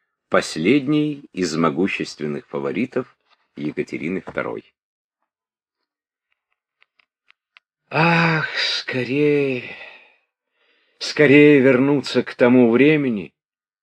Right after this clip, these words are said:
и чтобы теперешнее все кончилось поскорее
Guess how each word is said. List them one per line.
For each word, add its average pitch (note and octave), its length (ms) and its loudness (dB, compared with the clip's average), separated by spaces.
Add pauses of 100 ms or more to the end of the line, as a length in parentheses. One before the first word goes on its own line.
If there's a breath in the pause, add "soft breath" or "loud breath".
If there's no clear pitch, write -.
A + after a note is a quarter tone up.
(380)
и G2+ 60 -8
чтобы A2 300 -2
теперешнее A2+ 760 -4
все - 260 -6 (160)
кончилось B2+ 880 0
поскорее E2+ 800 -8